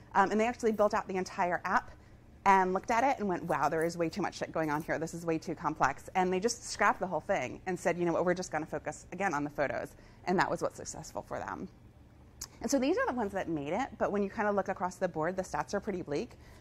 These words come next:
'cause the stats are that nine out of ten new products fail, which is pretty abysmal. And, you know, as developers, as people who work with technology, I think when we look at a stat like this, we understand how hard it is to build the tech when you're building something that's not been built before,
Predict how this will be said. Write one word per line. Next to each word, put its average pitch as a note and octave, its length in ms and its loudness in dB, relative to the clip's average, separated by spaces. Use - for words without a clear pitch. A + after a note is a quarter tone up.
'cause - 160 -6
the G3+ 80 -2
stats A#3+ 280 2
are C4+ 80 4
that F3+ 120 0
nine E3+ 280 0
out E3 100 2
of D#3+ 80 -2
ten D3+ 200 -6
new C#3+ 120 -6
products - 340 -8
fail, - 300 -2
which F#3+ 160 2
is G#3+ 100 4
pretty - 260 -2
abysmal. F3+ 600 0
And, F#3 580 4
you G#3 120 2
know, G3 320 6
as F#3 460 6
developers, C4 640 6
as G3 120 -4
people G3+ 360 2
who G3+ 140 -4
work G3+ 180 0
with G3 120 -4
technology, G3+ 760 0
I - 20 -8
think A3+ 220 -2
when G3 160 0
we A3+ 160 2
look A3 140 2
at F#3 60 0
a G3+ 40 -6
stat G3+ 260 2
like F#3 180 0
this, F3 440 2
we G3 120 2
understand G#3+ 520 0
how F3 120 -4
hard G3+ 260 2
it G#3 120 4
is A#3 180 4
to - 100 -4
build F#3 240 2
the G#3 80 -2
tech C4 260 -2
when G3+ 140 -2
you're E3 100 -2
building F#3+ 300 0
something A#3+ 320 -4
that's - 220 -8
not A3 160 -2
been A#3+ 120 0
built A3+ 140 0
before, B3+ 480 6